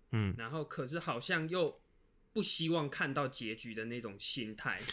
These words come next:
Speaker 1: <laughs> 对，对，对，还蛮，还蛮精准的。
Speaker 2: 嗯，就是，你知道，就是，呃，感觉它象征了你的一个童年，然后你觉得好像就呃，我觉得，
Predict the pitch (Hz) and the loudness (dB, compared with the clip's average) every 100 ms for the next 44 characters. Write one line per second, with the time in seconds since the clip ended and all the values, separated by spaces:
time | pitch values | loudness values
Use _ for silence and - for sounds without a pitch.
0 | - - - _ - - - 104 92 90 | -4 -10 -20 _ -20 -6 4 6 8 6
1 | 85 117 110 110 110 113 107 107 104 107 | 4 4 6 6 4 2 4 4 4 2
2 | 104 - - - - - - - 123 104 | 2 0 -2 -8 -14 -20 -14 -4 -2 -2
3 | 101 - - - - - - 147 156 160 | -4 -12 -20 -20 -20 -20 -4 0 2 2
4 | - - - - - - - - - - | -4 -20 -20 -20 -20 -20 -20 -20 -20 -14
5 | - - 120 131 139 147 156 - 143 143 | -12 -6 0 2 4 2 0 2 4 4
6 | - 139 127 143 147 185 185 180 - - | 4 4 6 6 6 4 4 2 -2 -14
7 | - - - - - - - 202 156 170 | -20 -20 -20 -20 -8 2 4 6 8 8
8 | 165 139 117 117 135 143 - 113 117 107 | 8 8 8 6 6 4 2 0 0 0
9 | 101 101 104 127 123 117 - 131 127 135 | 0 0 2 2 2 0 -2 -2 2 4
10 | 127 127 113 110 139 131 127 131 123 117 | 6 4 2 2 2 2 4 6 6 4
11 | - - - - - - - - - 143 | 0 -14 -20 -20 -20 -20 -20 -20 0 6
12 | 131 139 160 175 180 165 | 8 8 8 6 6 4